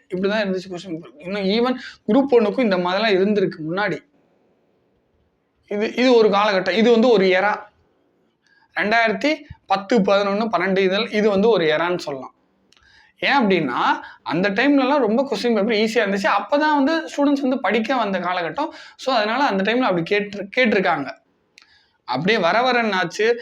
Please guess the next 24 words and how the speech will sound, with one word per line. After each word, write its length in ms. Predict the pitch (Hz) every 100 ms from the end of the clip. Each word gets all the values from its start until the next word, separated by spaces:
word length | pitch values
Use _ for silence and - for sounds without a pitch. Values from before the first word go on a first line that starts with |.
| - -
அந்த 300 | 151 160 156
சேர்த்தெழுதுக, 680 | 202 247 220 214 208 214 226 220
பிரித்தெழுதுக, 540 | 226 233 226 208 220
எதிர்ச்சொல், 680 | 202 214 220 - 226 247 233 - _ _
பொருள் 340 | 196 233 269
தருக, 420 | 220 214 208 220 233
ஓரெழுத்து 460 | 202 226 240 202
ஒரு 180 | 208 190
மொழி, 500 | 190 208 277 277 - -
இதுலயே 420 | 170 196 233 285
வந்து 220 | 294 269
இருபத்தஞ்சு, 400 | 233 247 240 220
முப்பது 360 | 202 196 202 190
கொஸ்டின் 220 | 185 262
வந்துகிட்டு 180 | 202 196
இருந்தது. 400 | 190 175 180 240
இது 100 | 202
எல்லாமே 380 | 185 226 254 277
சேர்த்து 320 | 277 220 240
ஒரு 100 | 233
அஞ்சு 300 | 170 175 190
தான் 160 | 208 196
கேட்டாங்க. 360 | 165 160 151
அப்புறம் 520 | 139 - 160 180 -